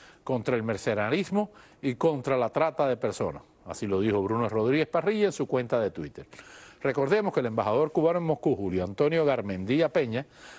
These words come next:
dijo ayer al medio estatal ruso Sputnik que Cuba no se opone a la participación legal de sus conciudadanos en la operación militar rusa en Ucrania, aunque condena las actividades ilegales. El embajador cubano había advertido también:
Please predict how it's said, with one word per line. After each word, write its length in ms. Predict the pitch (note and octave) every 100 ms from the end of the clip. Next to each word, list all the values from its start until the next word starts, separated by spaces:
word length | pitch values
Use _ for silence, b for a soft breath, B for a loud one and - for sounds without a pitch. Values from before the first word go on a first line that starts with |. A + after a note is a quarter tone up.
| B
dijo 280 | A2 D#3 F3
ayer 260 | C#3+ D#3 E3
al 100 | A2+
medio 220 | C3 D#3
estatal 340 | D3+ C3+ D#3
ruso 340 | B2+ D#3+ D#3+ -
Sputnik 640 | - - C#3 - D3 D#3 - B B B B
que 180 | C#3 C3
Cuba 400 | A3+ A3 F#3+ -
no 280 | D3+ D3+ G#3
se 160 | -
opone 560 | D3 A#2+ F#3+ F3+ C3 C#3+ - b -
a 80 |
la 180 | A#2 A2
participación 840 | G3 G3 - B2 A#2+ - - D3 D3+
legal 300 | B2+ D3 D3
de 80 | A2+
sus 160 | D#3
conciudadanos 800 | - C#3 - D#3+ D#3+ C#3 C#3 C3 - B B
en 140 | C#3
la 60 | C#3
operación 420 | A#2 G#2+ - C#3
militar 360 | A#2+ G#2+ C#3+ A#2
rusa 320 | B2+ C3+ C3+
en 60 |
Ucrania, 460 | G#2+ F2+ G2+ F2 D2+ - B B
aunque 300 | B C3 G3+
condena 500 | F#3 D#3+ B2 A#2+ B2 - -
las 140 | G#2+
actividades 800 | G2+ - C3+ G#2+ A#2 A2+ A2 - -
ilegales. 480 | G2 E2 D2+ D#2
El 120 | F2+ G#2
embajador 460 | A#2+ A#2+ D3+ F#3
cubano 300 | - F3 G3
había 160 | C#3+ F3+
advertido 500 | E3 D3+ - F#3+ F3
también: 400 | C#3+ C#3 C#3+